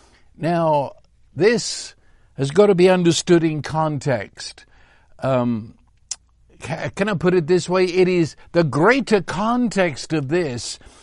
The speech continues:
is the incarnation, by which we mean that the one, Jesus, who is walking on the water, is a genuine,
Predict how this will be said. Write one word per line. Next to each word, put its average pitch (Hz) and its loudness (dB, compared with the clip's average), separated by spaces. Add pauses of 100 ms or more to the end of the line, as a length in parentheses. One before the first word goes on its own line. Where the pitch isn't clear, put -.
(260)
is 170 6
the 180 -4
incarnation, 175 -4 (640)
by 185 4
which 208 -2
we 190 0
mean 208 -2
that 170 0 (300)
the 165 4
one, 160 4
Jesus, 135 -2 (320)
who 202 4
is 170 2
walking 214 0
on 190 -2
the 170 -2
water, 143 -6 (480)
is 190 6 (100)
a 165 0 (320)
genuine, 208 2